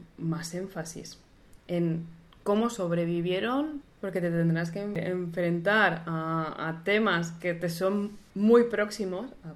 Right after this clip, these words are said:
pesar de que sean del abuelo o del bisabuelo, pues poca gente salva la pereza o, o ese no tengo tiempo de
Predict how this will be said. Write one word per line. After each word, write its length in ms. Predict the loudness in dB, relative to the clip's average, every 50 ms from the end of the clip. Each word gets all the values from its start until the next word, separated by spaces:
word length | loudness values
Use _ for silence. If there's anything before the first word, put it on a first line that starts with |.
| -14
pesar 420 | -18 -20 -16 -12 -10 -8 -8 -8 -10
de 120 | -10 -12
que 120 | -14 -14 -14
sean 500 | -12 -10 -8 -8 -8 -8 -10 -12 -14 -18 -20 -20 -20 -20 -10 -8
del 300 | -4 -4 -4 -4 -4 -8
abuelo 380 | -10 -8 -6 -4 -2 -2 -2
o 40 | -2
del 140 | -4 -6 -6
bisabuelo, 760 | -8 -10 -10 -8 -10 -10 -6 -4 -4 -2 -2 -2 -4 -4 -6 -12 -18 -20 -20 -20 -20 -20 -20 -20 -20 _ _ -18
pues 760 | -16 -16 -14 -14 -16 -18 -18 -18 -18 -18 -18 -18 -20 -20 -20 _ -12 0
poca 260 | 2 2 4 4 0
gente 880 | -2 -2 -2 -2 -2 2 2 4 4 6 4 4 4 2 0 -2 -6 -8
salva 340 | -8 -8 -2 -2 0 2 2
la 160 | 2 2 0
pereza 880 | 0 -2 0 2 0 0 0 -4 -6 -6 -4 -2 -2 0 0 0 -2 -2
o, 880 | -2 -2 -4 -4 -2 -2 -2 -4 -4 -4 -6 -6 -8 -8 -8 -10 -12 -14 -16 -20 -20 -20 -20 -20 -14 -8
o 80 | -6
ese 180 | -6 -4 -2 0
no 100 | 0 0
tengo 240 | 0 -2 -2 -4 -4
tiempo 420 | -2 0 0 0 -2 -4 -4 -4
de 280 | -4 -4 -6 -8 -10 -14